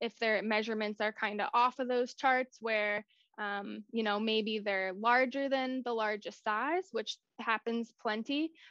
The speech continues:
um, or maybe their measurements are just a little wonky. So, <laughs> you know, like, the calf and the ankle don't kind of align in one category or one size,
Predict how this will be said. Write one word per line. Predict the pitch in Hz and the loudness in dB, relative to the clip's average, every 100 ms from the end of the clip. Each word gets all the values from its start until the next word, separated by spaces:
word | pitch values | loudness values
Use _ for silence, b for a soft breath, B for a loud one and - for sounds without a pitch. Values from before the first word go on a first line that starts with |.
| - | -2
um, | 220 208 202 - | 2 2 0 4
or | 240 269 285 294 277 | 4 6 6 4 4
maybe | 262 269 277 | 2 2 2
their | 269 | 2
measurements | 262 262 269 262 262 262 | 2 0 -2 -4 -4 -2
are | 247 | -2
just | 240 254 262 | -2 -2 -4
a | |
little | 254 262 262 254 254 247 247 - 294 | 0 2 2 2 0 -2 -6 -4 0
wonky. | 349 349 202 185 - | 0 -2 -6 -12 -4
So, | 240 226 214 | 0 2 2
<laughs> | |
you | 240 302 | 2 2
know, | 269 226 226 | 2 0 0
like, | 226 220 - | 0 -2 -6
the | 226 | -14
calf | - 254 233 233 | 0 4 4 0
and | 240 226 | -4 -6
the | - | -4
ankle | 233 240 254 226 | -6 -2 -2 2
don't | 233 220 185 _ _ - | 0 0 -6 _ _ -4
kind | 233 | -2
of | 214 202 | -2 -2
align | 233 220 220 226 220 | 0 2 2 2 -2
in | 214 | -6
one | 208 214 | -6 -6
category | - 208 214 254 269 311 330 B B B B | 0 2 2 2 2 2 0 B B B B
or | 226 220 | 2 2
one | 220 214 220 | 2 0 -2
size, | - 202 214 254 | -2 0 2 2